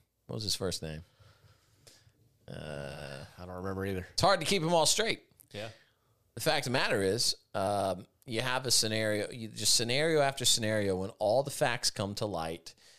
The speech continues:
Speaker 1: the narrative is never real. You might have seen the story this past week where, uh, the, the college students were marching on campus because the ra-, racial epithets that were spray painted in the dorms. And the
Speaker 2: I did see that, yeah.
Speaker 1: N double A C P steps in and condemns the action, and the kids all take to campus, and then a black kid confesses to doing it.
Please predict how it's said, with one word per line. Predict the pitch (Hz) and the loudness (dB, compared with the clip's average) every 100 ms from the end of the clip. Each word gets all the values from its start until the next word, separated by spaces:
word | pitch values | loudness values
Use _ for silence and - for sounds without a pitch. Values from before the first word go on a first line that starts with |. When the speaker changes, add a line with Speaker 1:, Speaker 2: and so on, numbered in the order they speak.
| _ _ | _ _
Speaker 1:
the | - | -6
narrative | 92 98 107 113 110 107 | -2 0 2 2 0 0
is | 110 - | -2 -2
never | 95 90 92 | -2 -4 -4
real. | 110 139 92 | 0 0 0
You | 90 | -4
might | 95 104 | -6 -2
have | |
seen | - 107 | -2 -2
the | 98 | -2
story | - 110 120 | -2 0 -2
this | 107 | -2
past | - 117 160 - | -2 -2 0 -4
week | 90 76 - - - - - | -6 -8 -12 -20 -20 -20 -12
where, | 95 92 92 95 95 - | -2 0 2 0 -2 -4
uh, | 110 | -6
the, | - 110 110 - | -8 -10 -12 -8
the | 101 | -8
college | - 107 107 98 | 0 2 4 2
students | - 101 101 | 0 0 -2
were | 98 | -4
marching | 95 101 101 110 | 0 0 0 -2
on | 104 | -4
campus | 110 139 165 78 - | -2 -2 -2 -6 -6
because | 85 90 92 | -4 -2 -2
the | 85 | -2
ra-, | 92 101 - | -2 -2 -2
racial | 98 98 - 92 90 - | -2 0 0 0 -2 -2
epithets | 143 143 107 98 - | -2 0 0 2 2
that | 95 | 0
were | - | 0
spray | - - 95 | -2 0 -2
painted | - 95 92 90 90 | -2 -2 -2 -4 -6
in | 107 92 | -6 -4
the | |
dorms. | 90 160 123 76 82 - - - - - _ - | 0 2 2 0 -4 -6 -8 -20 -20 -20 _ -4
And | 92 90 87 | -2 -2 -4
the | 87 | -4
Speaker 2:
I | 107 | -4
did | 113 104 | -4 -6
see | 101 | -8
that, | 85 | -2
yeah. | 117 | 0
Speaker 1:
N | 113 | 2
double | 113 113 | 2 4
A | 110 | 4
C | - | 4
P | 117 - 190 | 2 2 4
steps | - 107 90 - | 4 4 4 2
in | 101 92 87 | 2 0 -2
and | 87 | -4
condemns | - 95 123 139 127 | -6 0 2 4 2
the | 139 | 2
action, | 151 190 - - 90 | 2 2 2 2 2
and | 90 87 | -2 -4
the | 87 | -4
kids | - 151 143 | 2 2 4
all | 127 131 | 4 4
take | - 147 - | 2 0 -2
to | |
campus, | - 165 185 113 92 | -6 -2 -2 0 -2
and | 101 | -2
then | 107 | -2
a | 98 | -4
black | 87 107 151 - - | -2 0 2 -2 -2
kid | 131 147 - | 0 0 -2
confesses | 147 143 170 160 180 | -6 0 2 2 0
to | 170 | -2
doing | 175 254 285 | 0 2 0
it. | - | -4